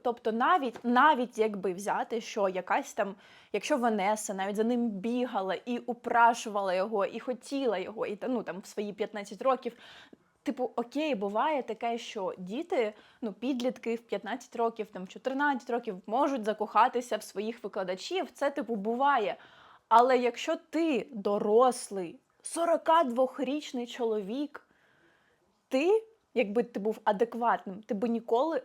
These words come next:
не звернув увагу на дитину, тебе б не приваблювала дитина, твоя учениця.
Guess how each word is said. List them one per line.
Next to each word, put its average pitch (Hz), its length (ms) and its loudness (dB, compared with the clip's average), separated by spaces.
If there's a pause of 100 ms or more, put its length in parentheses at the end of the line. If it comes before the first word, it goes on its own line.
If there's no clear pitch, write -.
не 233 180 0
звернув 254 460 0
увагу 277 420 6
на 202 120 -2
дитину, 254 520 -2
тебе 214 240 -2
б 220 80 -2
не 226 120 0
приваблювала 226 800 0
дитина, 226 500 -4
твоя 214 420 0
учениця. 233 800 -4